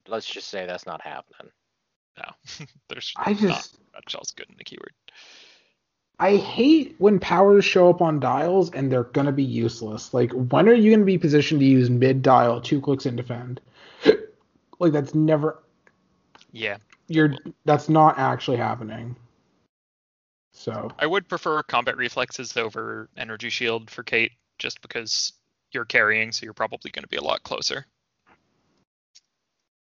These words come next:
Speaker 3: Yeah.
Speaker 2: I
Speaker 3: Yeah,
Speaker 2: need to
Speaker 3: they
Speaker 2: play
Speaker 3: just,
Speaker 2: Kate
Speaker 3: like
Speaker 2: at some point. Maybe I can get rid of one of my Norths.
Speaker 3: Ugh.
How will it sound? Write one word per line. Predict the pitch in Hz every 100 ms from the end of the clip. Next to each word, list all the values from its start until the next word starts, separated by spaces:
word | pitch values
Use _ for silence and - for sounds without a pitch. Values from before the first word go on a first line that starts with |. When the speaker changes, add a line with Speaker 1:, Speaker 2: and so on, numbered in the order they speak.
| _
Speaker 3:
Yeah. | 262 339 330
Speaker 2:
I | - _ _ _ _ _ _ _ _ _ _ _ _ - - _ _ _ -
Speaker 3:
Yeah, | 170 165
Speaker 2:
need | 165 160
to | -
Speaker 3:
they |
Speaker 2:
play | 196
Speaker 3:
just, | 220 220
Speaker 2:
Kate | 185
Speaker 3:
like | 170
Speaker 2:
at |
some | - 131
point. | 139 135 135 _ _ _
Maybe | 127 123
I | 123
can | - 123
get | 127
rid | 131
of | 120 131
one | 123
of | 113
my | 110
Norths. | 107 123 120 - - - _ _ _ _ - - - - - _ _ _ -
Speaker 3:
Ugh. | 135 - - - - -